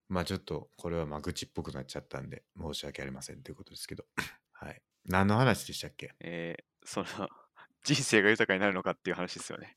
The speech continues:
Speaker 1: <laughs> でも、全然関係ないというか、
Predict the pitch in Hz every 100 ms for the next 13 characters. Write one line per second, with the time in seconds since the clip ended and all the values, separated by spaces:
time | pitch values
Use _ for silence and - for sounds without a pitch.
0 | - - - 233 226 247 - - - 403
1 | 185 - - - - - - - 277 220
2 | 139 127 135 185 208 202 214 214 208 139
3 | 101 87 98 90 104 107 92 80